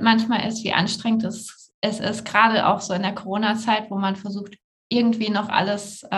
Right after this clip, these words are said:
aufrechtzuerhalten. Und wie kostbar das manchmal sein kann, sich einen Moment zu nehmen mit dem Kind und einfach mal zu fragen, "Wie geht's dir? Und was wünschst du dir heute?"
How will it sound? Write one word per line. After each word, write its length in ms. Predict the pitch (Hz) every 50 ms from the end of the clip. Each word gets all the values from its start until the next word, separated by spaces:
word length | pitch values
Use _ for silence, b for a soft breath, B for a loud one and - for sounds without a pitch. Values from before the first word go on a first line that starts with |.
| 190 185 -
aufrechtzuerhalten. 1120 | - - 175 165 - 196 190 - - - 214 202 190 190 185 180 180 - 190 190 226 220 B B B B B B B B B B B B B B _ _ -
Und 260 | 196 196 196 196 185
wie 80 | 208 214
kostbar 400 | - 254 254 254 - - 233 220
das 180 | 208 196 - -
manchmal 320 | 208 208 220 - 214 202
sein 240 | 208 202 196 202 208
kann, 220 | - - 214 196
sich 160 | 196 196 - 208
einen 100 | 202 196
Moment 340 | 196 196 196 196 226 226
zu 100 | - -
nehmen 320 | 233 226 220 214 202 202 202
mit 160 | 196 196 -
dem 140 | 196 196 196
Kind 340 | - - 214 208 208 202 196
und 140 | 180 175
einfach 320 | - - 190 196 - 220 202
mal 140 | 208 208 208
zu 120 | 208 202
fragen, 320 | - - - 196 190 190
"Wie 80 | 190 190
geht's 300 | 190 190 175 175 - -
dir? 340 | - 190 190 190 202 190 - _ _ b b b b b b b b _ _ _ _ _ _ _ _ _ _ _ _ _ _ _ _ -
Und 140 | 190 185 -
was 160 | 190 180 -
wünschst 260 | - 190 196 - - -
du 40 |
dir 220 | 208 196 196 185 180
heute?" 680 | 185 180 175 170 - - 190 180 190 196 208 - -